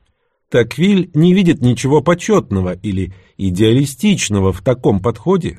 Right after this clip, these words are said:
наоборот – он рассматривает его как отличительную черту американского прагматизма. Сообразительные американцы быстро поняли главное. Заботиться о ближнем полезно не только для души, но и для бизнеса.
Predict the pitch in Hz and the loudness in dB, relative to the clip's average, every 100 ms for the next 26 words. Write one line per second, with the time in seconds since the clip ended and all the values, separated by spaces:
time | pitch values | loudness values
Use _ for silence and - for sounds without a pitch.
0 | - 80 69 92 160 190 - _ _ - | -14 -14 -10 -2 0 0 -2 _ _ -6
1 | 92 95 98 98 95 101 104 110 120 123 | -2 0 0 0 0 0 0 0 0 0
2 | 104 98 104 113 110 107 92 135 123 120 | 0 -2 -4 -8 -4 -4 -4 -6 -2 0
3 | 110 104 98 87 - 143 110 95 - 101 | 0 0 -4 -4 0 2 2 0 -2 -2
4 | 92 104 107 110 110 127 151 196 - - | -4 -6 -6 -6 -6 -4 -4 -4 -6 -8
5 | - _ _ _ _ _ - 90 90 85 | -18 _ _ _ _ _ -6 -4 -2 -2
6 | 98 95 95 95 95 87 92 101 104 123 | -2 0 0 0 0 -4 -4 -6 -6 -6
7 | 95 101 98 101 95 101 104 90 85 87 | -6 -8 -8 -10 -4 -2 -2 -4 -4 -2
8 | 107 85 - - _ _ _ _ 82 82 | -2 -4 -12 -20 _ _ _ _ -4 0
9 | 131 170 190 175 - 156 139 165 131 143 | 2 2 0 -2 2 2 4 2 2 2
10 | 131 - 127 131 147 107 123 110 - 185 | 0 0 2 2 0 0 -2 -2 0 -2
11 | - 110 98 95 92 - 82 - - 90 | -2 -4 -2 -2 -4 -8 -14 -16 -10 -4
12 | 92 90 98 117 127 101 98 117 - - | -2 -2 -4 -4 -4 -6 -4 -8 -8 -18